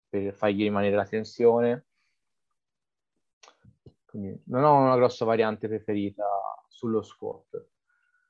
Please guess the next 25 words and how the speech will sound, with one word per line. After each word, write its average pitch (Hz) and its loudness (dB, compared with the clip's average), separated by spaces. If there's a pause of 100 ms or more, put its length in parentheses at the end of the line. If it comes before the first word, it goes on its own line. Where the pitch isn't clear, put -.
(640)
Se - -20
dovessi 104 -8
scegliere 117 2
io 123 2
una 131 4
variante, 127 0
farei 107 -4
la 107 -2
safety - -6
o 107 2
una 104 -6
high 101 -2
bar. 95 -2 (1900)
Male 127 2
male 147 4 (140)
una 135 -6
cambered 143 2
perché 120 -8
non 117 -6
l'ho 113 -4
mai 110 -4
provata 104 -4 (560)
e 123 -10
son 113 -4
curioso. 104 -2